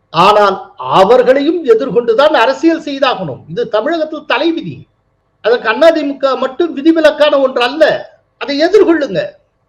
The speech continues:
டி எம் கேயே எதிர்கொள்றீங்க, மத்த எத்தனையோ எதிர்ப்பு சக்திகளை,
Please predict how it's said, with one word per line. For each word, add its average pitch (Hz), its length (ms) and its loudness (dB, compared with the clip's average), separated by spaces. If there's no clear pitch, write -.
டி 156 160 -8
எம் 247 220 2
கேயே 269 260 -4
எதிர்கொள்றீங்க, 202 680 -2
மத்த 180 260 0
எத்தனையோ 247 480 2
எதிர்ப்பு 220 440 0
சக்திகளை, 226 440 -4